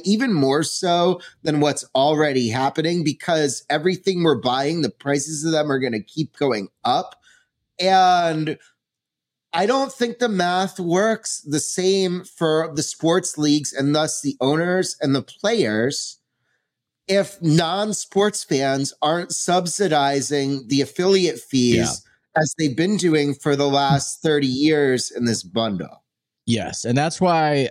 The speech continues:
Speaker 2: I have an eye towards the N B A, because I used to cover the N B A and to a certain extent still do.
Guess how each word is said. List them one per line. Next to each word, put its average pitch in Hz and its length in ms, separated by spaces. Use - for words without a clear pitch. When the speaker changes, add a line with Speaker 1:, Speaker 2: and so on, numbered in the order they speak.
Speaker 2:
I 123 120
have 127 180
an 117 100
eye 117 180
towards 110 400
the 110 140
N 104 120
B 98 200
A, 104 240
because 95 340
I 85 120
used 92 240
to - 60
cover 87 280
the 87 160
N 82 160
B 80 140
A 101 100
and 107 140
to 87 160
a 82 40
certain 85 300
extent 87 340
still 92 280
do. 110 580